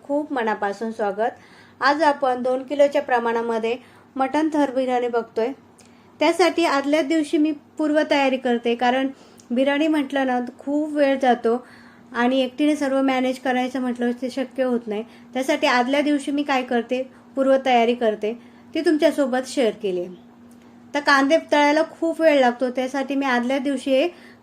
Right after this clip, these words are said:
कांदे घेते. कांदे जेव्हा मी कापायला घेते ना, तेव्हाच कढईत तेल गरम करायला ठेवून देते. पाच सहा कांदे कट होईपर्यंत तेल चांगलं कडकडीत तापतं आणि लगेच तळायला घेते.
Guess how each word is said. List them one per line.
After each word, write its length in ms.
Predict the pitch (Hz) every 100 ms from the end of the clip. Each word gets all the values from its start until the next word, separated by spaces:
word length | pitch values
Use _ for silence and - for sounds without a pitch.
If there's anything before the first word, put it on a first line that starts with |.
| -
कांदे 320 | 247 247 247
घेते. 260 | 247 240 226
कांदे 360 | 254 262 302
जेव्हा 260 | 294 294 294 294
मी 120 | 277
कापायला 460 | 285 269 262 277 294
घेते 280 | 285 285 240
ना, 140 | 233
तेव्हाच 340 | 240 254 269 285 - -
कढईत 360 | 254 254 277 277 -
तेल 180 | 269 254
गरम 280 | 262 262 269
करायला 340 | 247 240 247
ठेवून 200 | 262 226
देते. 360 | 214 208 240 - - - - - -
पाच 220 | 277 277
सहा 100 | 311
कांदे 320 | 311 294 311
कट 300 | 311 302 302
होईपर्यंत 420 | 294 285 277 269 277
तेल 160 | 285 277
चांगलं 300 | 277 269 269
कडकडीत 480 | 269 262 262 262 294 277
तापतं 380 | 240 - 240 254 - - - 226
आणि 220 | 233 254
लगेच 340 | 262 302 302
तळायला 340 | 254 226 220 208
घेते. 400 | 220 214 190